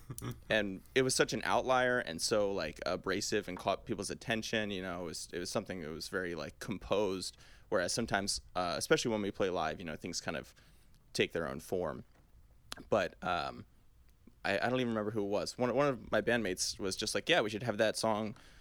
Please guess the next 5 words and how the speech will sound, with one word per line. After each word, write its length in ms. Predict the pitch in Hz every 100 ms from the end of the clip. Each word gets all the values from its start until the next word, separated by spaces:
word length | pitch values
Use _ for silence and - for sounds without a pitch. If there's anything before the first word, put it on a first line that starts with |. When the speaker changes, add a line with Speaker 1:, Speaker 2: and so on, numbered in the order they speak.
| - -
Speaker 2:
first," 560 | - - 143 98 - -
and, 180 | 113 104
like, 220 | 92 - - - -
immediately 640 | 113 113 123 135 127 98
cut 340 | 98 104 -